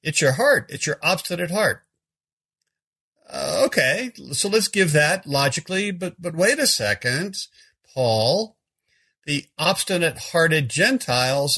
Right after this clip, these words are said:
are delivered. The Gentiles who are in opposition are actually delivered. See, not so clear that this is fair.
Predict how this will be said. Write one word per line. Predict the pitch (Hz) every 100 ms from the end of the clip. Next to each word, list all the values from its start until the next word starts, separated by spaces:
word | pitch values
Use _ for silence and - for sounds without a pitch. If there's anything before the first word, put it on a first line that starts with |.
| -
are | 262 359
delivered. | 339 175 120 92 95 95 92 _ _ _ _ _ _ _ _ _
The | 156
Gentiles | 175 262 190 180 165 -
who | 196 - _
are | 190 311 294
in | 233 170
opposition | 135 117 113 110 107 - 127
are | 135 139
actually | 139 - 151
delivered. | 151 233 294 117 87 - _ _ _ _ _ _ _ _ _ _ _ _ _ _ _
See, | 98 95 _ _ _
not | 139 143
so | - 175
clear | - 285 302 - 107 113 _ _ _
that | 131
this | 156 -
is | 156
fair. | - - 190 170 110 - 90